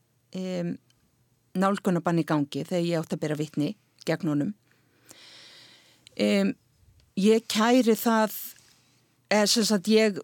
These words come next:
fer fram á að hann þurfi að víkja úr dómsál, þar sem er nálgunarbann í gangi. Em, héraðsdómur, em, segir að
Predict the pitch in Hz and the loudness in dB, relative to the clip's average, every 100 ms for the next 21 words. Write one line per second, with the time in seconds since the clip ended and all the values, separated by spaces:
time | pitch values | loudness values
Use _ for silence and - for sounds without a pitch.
0 | - - 220 214 220 220 208 208 220 - | -6 0 2 2 4 4 4 4 2 2
1 | 208 202 220 185 196 175 185 165 - 151 | 2 4 2 2 0 0 0 0 0 -2
2 | - - _ - 185 185 180 175 - 190 | -6 -12 _ -4 0 2 0 -2 -4 -2
3 | 175 - 170 165 160 151 151 151 147 202 | -2 -2 -2 -2 -2 -2 -4 -4 -10 -10
4 | _ _ _ _ _ _ - - - - | _ _ _ _ _ _ -20 -8 -4 -2
5 | 190 - - _ _ - - 233 220 - | -2 -4 -8 _ _ -8 0 2 2 2
6 | 220 208 196 190 180 _ _ _ _ 196 | 2 2 2 0 -4 _ _ _ _ -12
7 | 196 190 175 165 - - 190 185 185 170 | -8 -6 -6 -6 -2 0 2 2 0 -2